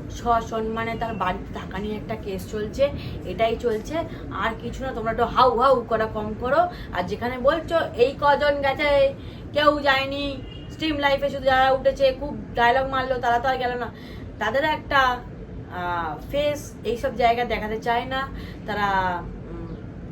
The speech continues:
চায় যে আমাদের পিছনেই সব কিছু হোক। আর সঙ্গীতা ম্যাডাম তো আগের ভিডিওতে বলে দিয়েছিল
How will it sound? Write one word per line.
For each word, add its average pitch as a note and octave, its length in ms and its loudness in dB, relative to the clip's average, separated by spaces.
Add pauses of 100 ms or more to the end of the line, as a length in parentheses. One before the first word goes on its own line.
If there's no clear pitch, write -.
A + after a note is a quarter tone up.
(160)
চায় B3+ 340 2
যে B3 440 2 (120)
আমাদের A3+ 340 2 (140)
পিছনেই C4 360 -4
সব B3+ 160 -4 (100)
কিছু B3 220 -8
হোক। A#3+ 180 0 (600)
আর F3 300 0 (420)
সঙ্গীতা A#3 320 0
ম্যাডাম B3 280 -2
তো C4+ 60 0
আগের A3+ 220 0
ভিডিওতে A3 440 -4
বলে G3+ 240 -4
দিয়েছিল C4+ 520 0